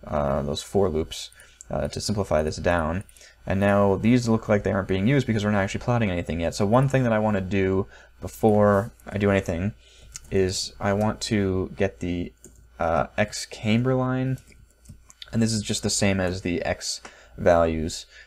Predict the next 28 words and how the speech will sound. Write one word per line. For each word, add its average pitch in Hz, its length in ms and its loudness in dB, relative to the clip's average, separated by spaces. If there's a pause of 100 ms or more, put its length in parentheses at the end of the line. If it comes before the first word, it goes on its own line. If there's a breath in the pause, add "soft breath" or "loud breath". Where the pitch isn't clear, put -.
(140 loud breath)
And 92 140 0
the 101 60 4
reason 107 220 8
is 98 100 4
I 92 60 6
like 90 140 2
to 90 60 0
plot 92 380 -4
x - 420 -6
C 87 640 -4
and 82 340 -4
y 90 360 2
camber, 85 760 -6
so - 200 -2
x - 280 -2
camber 92 360 -2
and 85 120 -2
y 85 200 0
camber, 80 580 -4
as 95 160 -4
opposed 90 220 -2
to 90 80 -12
just - 320 -10
having 80 320 -4
an 71 140 -10
x, - 420 -8 (580 loud breath)
uh, 78 280 0
here. 87 360 -2